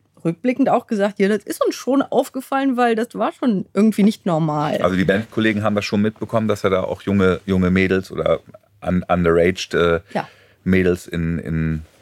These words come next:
Speaker 2: bei sich in der Umkleide hatte.
Speaker 1: Und auch die Crew.
Speaker 2: Mhm.
Speaker 1: Und das ist halt krass, dass man darüber geredet hat, was ja ein Zeichen dafür ist, dass den Leuten klar war, das ist nicht normal, das ist nicht angemessen.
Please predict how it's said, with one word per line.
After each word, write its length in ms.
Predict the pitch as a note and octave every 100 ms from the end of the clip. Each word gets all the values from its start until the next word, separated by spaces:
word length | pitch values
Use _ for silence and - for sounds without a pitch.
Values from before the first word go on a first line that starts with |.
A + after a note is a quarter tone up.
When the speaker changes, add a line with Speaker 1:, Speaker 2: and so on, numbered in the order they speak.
| _
Speaker 2:
bei 120 | - D#2
sich 140 | E2
in 80 | E2
der 120 | E2
Umkleide 360 | D#2+ D#2 B1+ B1+
hatte. 60 |
Speaker 1:
Und 120 | C#4 -
auch 180 | A#3
die 120 | A3+ D4
Crew. 320 | F#4 C#4+ F3+ _ -
Speaker 2:
Mhm. 360 | - E2 D2+ F#2
Speaker 1:
Und 160 | A#3
das 140 | B3+ C#4+
ist 140 | C4+
halt 160 | F#3+ -
krass, 340 | G3 C#4+ -
dass 160 | D4+ D4+
man 120 | C#4
darüber 220 | C4 A#3
geredet 480 | A3+ F#3 E3+ F3 -
hat, 200 | D4 -
was 120 | A3+
ja 80 | A3+
ein 80 | G#3+
Zeichen 300 | - F#4+ D#4
dafür 260 | A3+ A3+ -
ist, 220 | G3 -
dass 100 | G3+
den 120 | G3+
Leuten 280 | F#3+ G3+ F3+
klar 280 | - C#4 G#3+
war, 120 | F#3+
das 160 | G3
ist 200 | - A3
nicht 200 | A#3 G3+
normal, 380 | F3+ E3+ E3 E3+
das 120 | G3+
ist 140 | - -
nicht 160 | -
angemessen. 680 | - F4 G3 D#3+ - - -